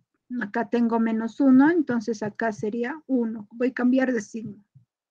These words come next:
En esta parte tengo uno, el que sigue sería menos uno. Luego, ¿qué hacemos? Pues, ¿no? Después de haber completado lo que vamos a realizar, este valor del número seis vamos a dividir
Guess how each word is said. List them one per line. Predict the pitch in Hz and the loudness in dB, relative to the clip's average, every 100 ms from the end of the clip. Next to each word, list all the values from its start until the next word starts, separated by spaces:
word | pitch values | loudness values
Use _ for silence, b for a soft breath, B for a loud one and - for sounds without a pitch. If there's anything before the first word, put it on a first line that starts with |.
| _ _ _ _ _ _ _ _ _ _ _ _ _ _ _ | _ _ _ _ _ _ _ _ _ _ _ _ _ _ _
En | 220 220 | 0 2
esta | 220 - 226 | 0 -2 -2
parte | 262 247 - 226 | 0 0 2 0
tengo | 240 226 220 214 | 2 2 4 6
uno, | 285 294 262 254 302 | 8 8 8 8 4
el | 262 | 2
que | 220 214 | 0 -4
sigue | - 233 214 | -2 0 0
sería | 208 208 208 220 | -2 0 0 0
menos | 202 185 180 - 180 | -2 -4 -14 -20 -20
uno. | 165 _ _ _ _ _ _ _ - | -20 _ _ _ _ _ _ _ -2
Luego, | 247 262 285 285 | 2 4 4 2
¿qué | 339 | 0
hacemos? | 320 381 339 262 208 - | 2 4 6 6 4 -10
Pues, | - 175 - _ - | -18 -20 -20 _ -8
¿no? | 226 269 | 0 2
Después | 294 277 294 269 | 2 2 2 4
de | |
haber | 254 269 269 | 4 4 2
completado | 262 247 262 262 311 | 2 2 2 2 2
lo | 294 - | 2 2
que | 233 | 0
vamos | 247 247 220 | 2 2 0
a | 240 | -2
realizar, | 220 233 240 233 277 269 - | 0 0 0 0 -2 -2 -2
este | 311 294 - 240 | 0 0 -2 0
valor | 233 233 247 233 | 2 2 0 0
del | 214 | -2
número | 220 226 233 | -2 -2 -4
seis | 233 254 269 - | -4 -2 -2 -2
vamos | 208 240 277 226 208 202 | -2 2 4 2 -2 -6
a | 190 | -6
dividir | 202 180 185 190 214 247 294 - | -6 -8 -12 -10 0 4 4 4